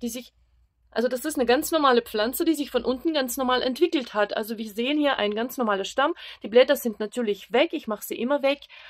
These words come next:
Und damit, ähm, ja, damit es hier frei ist. Und dann entwickelt sich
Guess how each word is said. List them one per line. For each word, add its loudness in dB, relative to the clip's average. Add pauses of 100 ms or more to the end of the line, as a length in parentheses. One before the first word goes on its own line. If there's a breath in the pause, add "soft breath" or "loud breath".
(340 loud breath)
Und 2
damit, 0
ähm, 0 (160)
ja, -2 (380)
damit -2
es -6
hier 0
frei 2
ist. 0 (500 loud breath)
Und -2
dann 4
entwickelt -4
sich -2